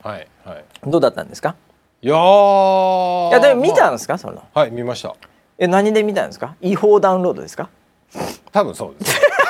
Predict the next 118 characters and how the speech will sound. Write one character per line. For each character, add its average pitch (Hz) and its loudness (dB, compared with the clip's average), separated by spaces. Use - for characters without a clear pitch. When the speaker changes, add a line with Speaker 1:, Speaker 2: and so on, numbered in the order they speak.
Speaker 2:
<laughs> - 0
お 131 -6
い。 - -6
Speaker 1:
お - -
金、 226 2
す 165 -10
い - -4
ま 151 -4
せ 135 -2
ん、 98 -6
お 104 -10
金 392 -8
は 381 -6
ま 339 -6
だ - -2
払 131 -4
っ - -10
て - -6
な 180 2
い - 2
で 233 -2
す。 - -
Speaker 2:
お - 2
金 254 0
は 226 2
払 214 2
っ - -16
て 196 -4
な 127 2
い 120 2
じ 110 2
ゃ 98 0
な 87 -4
い - -8
で - -12
す - -18
か。 107 -6
Speaker 1:
は 123 -2
い、 180 -6
は 104 -16
い、 - -16
Speaker 2:
え 120 -4
え。 - 0
Speaker 1:
ま - 0
だ - -8
払 82 -12
っ - -18
て - -20
な - -20
い - -20
で - -20
す。 - -20
Speaker 2:
あ 135 -2
の、 131 -6
Speaker 1:
は 135 -4
い。 - -6
Speaker 2:
な 175 -2
ん 165 -10
か、 - -4
で 214 2
も、 135 -2
ダ 349 4
イ 466 -2
ジ 330 2
ェ 208 2
ス - -4
ト 170 -4
で 147 -4
よ 190 2
く 120 -8
ケ 262 0
ー 269 6
オ 262 6
ー - 2
シ 269 -2
ー 240 -2
ン - -4
と 139 -4
か 104 -2
ポ 147 -4
コ 123 -4
ポ 82 -10
コ 80 -10
見 143 -6
た 107 -2
ん 80 -12
で、 87 -12
Speaker 1:
え - -10
え。 - -10
Speaker 2:
私。 - -14
Speaker 1:
は 110 -6
い、 76 -14
は 85 -16
い。 - -8
Speaker 2:
ま 156 -4
あ、 165 -4
全 214 -2
部 208 -2
は 196 2
あ 180 2
ん 175 -6
ま 165 0
り 151 -6
見 151 -10
て 98 -4
な 78 -10
い - -18
ん - -20
で - -20
す - -20
け - -18
ど。 82 -14
Speaker 1:
あ、 175 -8
僕 202 -4
は 214 2
フ 233 -6
ル 170 -4
で。 85 -10